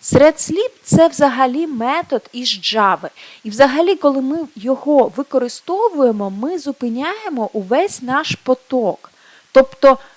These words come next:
ми не можемо там задавати якісь умови, задавати якісь очікування. Є дуже багато розмов, чому thread sleep використовувати не дуже гарно, може значно збільшити час виконання наших автотестів.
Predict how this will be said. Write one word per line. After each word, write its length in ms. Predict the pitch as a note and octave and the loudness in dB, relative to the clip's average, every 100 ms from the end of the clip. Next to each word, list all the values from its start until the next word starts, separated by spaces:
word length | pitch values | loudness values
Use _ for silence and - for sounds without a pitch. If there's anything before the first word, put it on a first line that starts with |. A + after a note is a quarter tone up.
| - | -2
ми 380 | A3 D#4 F#4+ - | 0 0 -2 -6
не 160 | A#3 D#4+ | -4 -2
можемо 540 | E4+ F#4 D4 B3+ A#3 | 2 2 2 -2 -4
там 260 | - A#3 G#3 | -4 -4 -4
задавати 600 | G#3+ G#3 A#3 D4+ F4 C#4 | -6 -2 0 0 0 -4
якісь 460 | C4 - D#4 - C#4+ | -6 -4 -6 -4 -4
умови, 540 | A3 G#3+ A#3+ A3+ F#3+ | -4 -4 -4 -4 -4
задавати 540 | F3+ F#3+ A3 D4+ E4+ | -6 -4 0 0 0
якісь 380 | D#4+ D4+ D4+ - | -4 -4 -6 -6
очікування. 1000 | D4+ - - G3+ A#3+ - G3+ F#3+ G3 F#3+ - - _ | -4 -2 -2 -2 -4 -4 -4 -2 -4 -8 -10 -20 _
Є 200 | C#4 F4+ | -8 -8
дуже 520 | A#3 D4 F4 C4+ A#3+ | -4 0 0 2 0
багато 880 | G3 A#3+ A#3+ C#4 C#4 B3 - A3 F#3+ - _ _ _ _ - | 2 0 0 -2 0 0 0 2 0 -4 _ _ _ _ 2
розмов, 680 | B3 B3+ B3 B3+ C4 B3+ G3 - | 4 4 0 0 2 2 0 -6
чому 340 | - A3 B3 | -6 -4 -6
thread 500 | A3 A3+ A3 - - | -4 -2 -2 -2 -6
sleep 180 | A#3+ A3 | -6 -6
використовувати 880 | G3+ - G#3 G3+ - A3+ F#3+ F#3 - | -12 -10 -10 -8 -4 -2 -2 -6 -8
не 240 | G#3 D4+ F#4+ | -6 -2 -2
дуже 340 | F4 D#4 D4 | -4 -4 -2
гарно, 500 | C#4 C#4 C#4 C#4 A#3+ | 0 2 2 0 -4
може 540 | A3+ B3 C#4+ C4 B3+ - | -6 -4 -4 -2 -2 -2
значно 540 | - A3+ A3+ - G#3 G3 | -8 -8 -6 -6 -8 -12
збільшити 680 | F#3 A3+ D4 - C4+ - | -12 -12 -8 -8 -8 -10
час 480 | F#3+ - G3+ A3+ - | -8 0 2 2 -2
виконання 640 | G3 - F3+ F3+ G3+ F#3 E3 | -10 -10 -8 -8 -10 -12 -16
наших 460 | D#3 F#3+ - - - | -12 -12 -12 -14 -16
автотестів. 800 | - - F#3 - - - - | -4 -4 -4 -8 -10 -10 -10